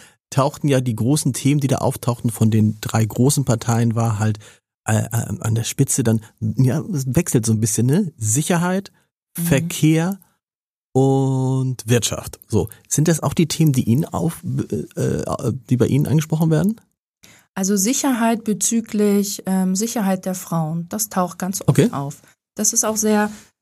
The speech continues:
Speaker 2: ähm, wichtig für mich. Also gerade, ähm, in Wahlarenen, Podiumsdiskussionen versuche ich das Thema auch immer wieder einzubringen, nämlich die Zahl aus dem Jahr zwanzig dreiundzwanzig. Wir hatten bundesweit dreihundertsechzig Femizide, also
Speaker 1: Mhm.
Speaker 2: Frauen,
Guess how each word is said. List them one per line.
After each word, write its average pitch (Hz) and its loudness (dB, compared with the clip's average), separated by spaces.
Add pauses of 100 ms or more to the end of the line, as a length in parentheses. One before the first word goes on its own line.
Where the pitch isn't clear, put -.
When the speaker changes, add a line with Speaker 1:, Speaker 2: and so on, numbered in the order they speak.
(160)
Speaker 2:
ähm, 185 0
wichtig 226 0
für 175 -2
mich. 175 0
Also 185 -2
gerade, 196 2
ähm, 180 0 (360)
in 180 -2
Wahlarenen, 180 0
Podiumsdiskussionen 185 0
versuche 185 -2
ich - -14
das 196 -2
Thema 190 0
auch 175 -6
immer 202 0
wieder 196 0
einzubringen, 175 0 (240)
nämlich 190 2
die 175 -4
Zahl 180 0
aus 185 -2
dem 180 -2
Jahr 175 2
zwanzig 170 -2
dreiundzwanzig. 175 0 (200)
Wir 175 0
hatten 175 -2
bundesweit 185 0
dreihundertsechzig 190 -2
Femizide, 160 0
also 170 0
Speaker 1:
Mhm. - 2
Speaker 2:
Frauen, 160 2